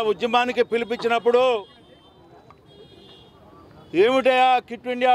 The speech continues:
ఉద్యమం యొక్క ఆలోచన అంటే, "Do or die." చావో పేడో తేల్చుకుందాం, సంపద తరలిపోతా ఉంది,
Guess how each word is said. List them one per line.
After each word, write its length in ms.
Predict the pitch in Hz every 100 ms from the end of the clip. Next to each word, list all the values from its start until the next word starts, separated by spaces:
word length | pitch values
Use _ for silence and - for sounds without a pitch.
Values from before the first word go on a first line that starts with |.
| 233
ఉద్యమం 340 | 202 240 240 240
యొక్క 160 | 240 240 220 180 - 165 208
ఆలోచన 340 | 254 233 233 226
అంటే, 220 | 226 233 208 185 151 151 - 147 190 196 180 156 165 160 170 185 - - - - - 143
"Do 80 | 220 233
or 160 | 226 208
die." 240 | 202 220 185 131 - - _ - - - - - 160 - - - - - - - - - -
చావో 280 | 185 233 247 254 -
పేడో 240 | 226 247 254 247
తేల్చుకుందాం, 640 | 247 240 247 247 254 220 - _ _ _ - - - - - - - - - - - -
సంపద 320 | 208 233 254 262 226
తరలిపోతా 680 | 240 254 254 220 254 254 262
ఉంది, 240 | 254 262